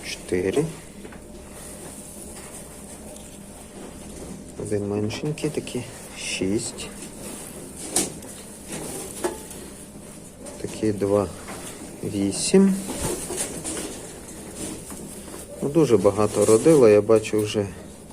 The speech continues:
десять. Таких два,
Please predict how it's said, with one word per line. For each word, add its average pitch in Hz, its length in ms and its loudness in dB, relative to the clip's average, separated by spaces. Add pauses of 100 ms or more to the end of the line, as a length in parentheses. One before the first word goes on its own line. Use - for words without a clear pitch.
(1300)
десять. 113 760 6 (2750)
Таких 104 440 -2
два, 101 340 -2